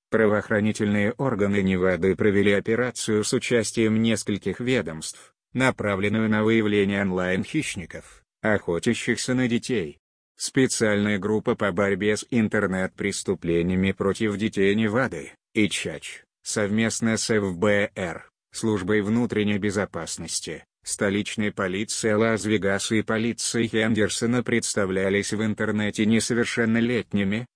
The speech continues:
собирая компрометирующие логи чатов и организуя встречи для подтверждения намерений.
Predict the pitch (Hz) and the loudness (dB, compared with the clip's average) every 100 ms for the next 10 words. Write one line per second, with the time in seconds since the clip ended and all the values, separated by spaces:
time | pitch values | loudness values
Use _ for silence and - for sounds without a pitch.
0 | - - 120 107 98 95 95 92 87 107 | -6 2 4 4 4 2 2 0 0 0
1 | 107 107 143 139 135 117 - 123 101 98 | 0 0 0 2 2 0 2 2 4 0
2 | 95 107 - 98 95 98 117 104 104 104 | 0 -4 0 0 0 -2 0 2 2 2
3 | 95 107 104 107 - 104 110 - 127 104 | 2 2 2 0 -2 -2 -2 0 -4 -2
4 | 101 107 - 110 107 87 104 98 98 98 | -2 -2 -2 0 0 2 2 2 0 -2
5 | 90 82 76 78 73 | -2 -6 -8 -10 -12